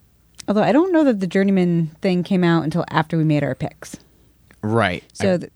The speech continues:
Speaker 1: like, we
Speaker 2: we didn't
Speaker 1: picked,
Speaker 2: know that,
Speaker 1: and then it
Speaker 2: actually.
Speaker 1: came out that he was going for his journeyman. We're like, "Oh,
Speaker 2: Yeah, we
Speaker 1: okay."
Speaker 2: all felt a lot better about our picks after
Speaker 1: <laughs>
Speaker 2: that. So, this one had a very interesting introduction.
Speaker 1: With the judges, anyway.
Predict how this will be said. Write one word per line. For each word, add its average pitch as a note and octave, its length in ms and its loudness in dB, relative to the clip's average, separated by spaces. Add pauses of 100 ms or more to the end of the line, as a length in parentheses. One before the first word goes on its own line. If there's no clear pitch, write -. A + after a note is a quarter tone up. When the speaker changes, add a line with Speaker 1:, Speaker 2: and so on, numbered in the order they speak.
Speaker 1:
like, F3 140 -2
we C3+ 80 0
Speaker 2:
we C#3+ 80 2
didn't - 180 0
Speaker 1:
picked, B2+ 80 0
Speaker 2:
know A#2+ 240 2
that, F#2+ 240 -2
Speaker 1:
and F#3+ 240 0
then G3+ 140 2
it G#3 60 0
Speaker 2:
actually. G#3 160 -2
Speaker 1:
came F3+ 100 0
out E3+ 180 0
that E3+ 80 -2
he E3+ 180 2
was D#3+ 140 0
going D#3+ 220 0
for E3 160 0
his D#3 120 0
journeyman. D3+ 460 2
We're C#3+ 80 -2
like, D3 160 -6 (100)
"Oh, - 140 -8 (280)
Speaker 2:
Yeah, A2 120 -2
we G#2+ 120 2
Speaker 1:
okay." A#2+ 40 4
Speaker 2:
all B2 140 4
felt A2+ 260 0
a G2 60 -4
lot G2 240 0
better F2 220 -2
about F2+ 200 2
our E2+ 80 -4
picks - 320 0
after F3+ 240 0
Speaker 1:
<laughs> - 0 -
Speaker 2:
that. - 220 -6 (500)
So, G#2+ 460 0 (1900)
this D#3 240 2
one E3 200 0
had C3+ 180 0
a A2+ 40 -2
very C3 300 0
interesting C3+ 600 -2
introduction. A#2 800 -2
Speaker 1:
With F#3 140 -4
the E3+ 60 0
judges, - 500 -6
anyway. - 160 -4